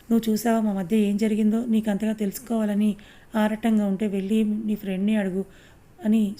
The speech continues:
శుభ అంటుంది. "యూ" అని కోపంగా శుభ ముందుకొచ్చి, "క్యారెక్టర్ లేని నీలాంటి దాన్ని ఏమంటారో తెలుసా? గోల్డ్ డిగ్గర్. You are a gold digger" అని వెనక్కిపోతుంది.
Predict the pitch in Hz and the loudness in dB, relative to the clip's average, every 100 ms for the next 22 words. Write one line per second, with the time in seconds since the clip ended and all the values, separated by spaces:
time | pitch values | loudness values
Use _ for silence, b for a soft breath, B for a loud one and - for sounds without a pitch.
0 | - 196 214 202 208 196 214 294 202 226 | -6 -2 -2 -2 -2 -2 -2 0 2 2
1 | 240 247 202 208 190 214 208 208 196 B | 0 -2 -4 -4 -4 -2 -2 -2 -6 B
2 | B B B - 233 247 220 214 202 233 | B B B -2 0 0 -2 -2 0 0
3 | 240 214 220 214 - B B - 208 208 | -2 -2 0 -2 -4 B B -4 -2 0
4 | 220 - 214 202 202 208 202 - 208 214 | -2 -2 0 0 2 2 0 0 2 2
5 | 208 180 190 202 208 190 208 214 208 208 | 2 -2 -2 0 0 0 -2 -2 -4 -6
6 | 180 226 214 - B B B 214 220 214 | -4 -4 -4 -6 B B B 2 4 2
7 | 196 156 196 - - - 220 226 226 180 | 0 0 -4 -4 -14 -2 0 2 0 0
8 | 202 226 220 180 185 190 - B B B | 0 0 0 -2 -4 -6 -10 B B B
9 | 220 214 214 190 196 202 220 202 180 190 | 2 4 2 0 -2 -2 -6 -4 -6 -6
10 | 190 190 | -4 -4